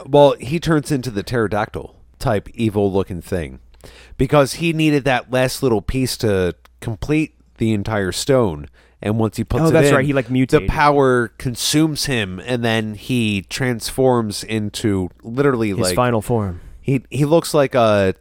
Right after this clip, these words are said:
Speaker 1: the Pokemon Aerodactyl, where it's, like, the,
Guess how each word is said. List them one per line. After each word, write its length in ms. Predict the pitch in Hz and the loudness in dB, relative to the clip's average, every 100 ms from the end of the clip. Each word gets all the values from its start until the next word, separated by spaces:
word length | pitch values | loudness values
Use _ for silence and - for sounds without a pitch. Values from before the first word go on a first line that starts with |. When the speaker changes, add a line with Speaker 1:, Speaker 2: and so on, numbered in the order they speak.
| _ | _
Speaker 1:
the 80 | 95 | -8
Pokemon 540 | - 123 120 107 98 - | -4 -4 0 -2 -2 -4
Aerodactyl, 720 | 113 127 120 135 131 151 147 - - | 0 2 2 0 0 0 0 -4 -4
where 100 | 107 | -4
it's, 160 | 104 - | -2 -2
like, 160 | 104 | -4
the, 320 | 107 92 87 | 0 0 0